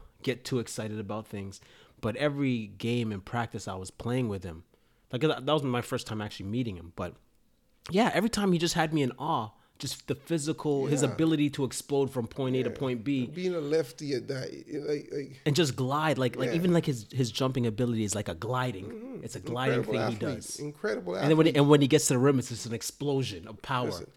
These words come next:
Speaker 2: I walk in the
Speaker 1: <laughs>
Speaker 2: gym and I see this
Speaker 1: Sick.
Speaker 2: fool. I see, I see, I see Sefton. I,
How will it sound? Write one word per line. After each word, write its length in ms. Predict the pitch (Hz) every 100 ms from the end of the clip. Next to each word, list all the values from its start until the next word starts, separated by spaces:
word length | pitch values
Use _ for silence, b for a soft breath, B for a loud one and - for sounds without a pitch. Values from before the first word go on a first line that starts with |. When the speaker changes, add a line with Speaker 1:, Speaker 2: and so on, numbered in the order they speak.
| _
Speaker 2:
I 80 | -
walk 300 | 95 101 92
in 80 | 180
the 120 | 160 139
Speaker 1:
<laughs> 60 |
Speaker 2:
gym 180 | 165 165
and 80 | 156
I 80 | 147
see 240 | - 185
this 180 | 165 156
Speaker 1:
Sick. 40 | - 160
Speaker 2:
fool. 300 | 151 156 151
I 120 | 147 143
see, 160 | -
I 120 | - -
see, 180 | 165 147
I 160 | -
see 220 | 131 170
Sefton. 600 | 139 - 156 143 - 156
I, 100 | 147